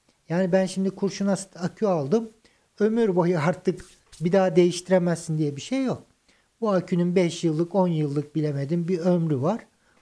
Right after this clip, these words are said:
Bu ömrü dolduğunda bu aküler yenilenecek.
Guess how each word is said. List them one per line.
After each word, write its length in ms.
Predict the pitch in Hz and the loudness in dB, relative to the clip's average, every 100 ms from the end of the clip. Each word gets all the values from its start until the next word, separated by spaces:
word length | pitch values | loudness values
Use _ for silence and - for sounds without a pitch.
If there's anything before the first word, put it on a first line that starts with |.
| _ | _
Bu 140 | 214 208 | -4 0
ömrü 360 | 190 185 190 | 0 0 2
dolduğunda 800 | 196 180 147 139 123 127 240 254 _ _ _ _ _ _ | 4 2 0 -4 -4 -2 -2 -4 _ _ _ _ _ _
bu 100 | 220 | -2
aküler 440 | 175 - 147 202 220 | -2 -2 0 0 2
yenilenecek. 720 | 165 175 170 165 143 123 | 0 0 0 -2 -2 -6